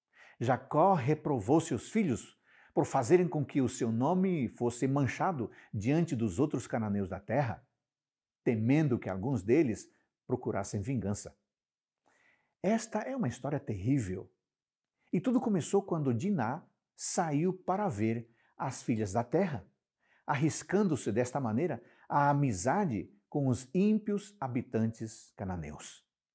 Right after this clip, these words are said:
Amigos, aquele que procura prazeres entre os que não temem a Deus se colocam no terreno de Satanás e se tornam presa fácil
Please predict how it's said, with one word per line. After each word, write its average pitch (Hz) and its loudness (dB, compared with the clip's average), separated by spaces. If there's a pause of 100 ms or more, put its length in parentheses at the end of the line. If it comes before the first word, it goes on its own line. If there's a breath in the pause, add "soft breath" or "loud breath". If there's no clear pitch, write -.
(240)
Amigos, 135 -4 (680 soft breath)
aquele 151 2
que - -6
procura 156 0
prazeres 117 0 (240 soft breath)
entre 131 2
os 117 0
que 107 -2
não 131 2
temem 175 0
a 202 0
Deus 117 0 (640)
se - -4
colocam 127 2
no 139 -2
terreno 117 0
de 101 -2
Satanás - -4 (500 soft breath)
e - 0
se 139 2
tornam 139 0
presa 127 0
fácil 135 -4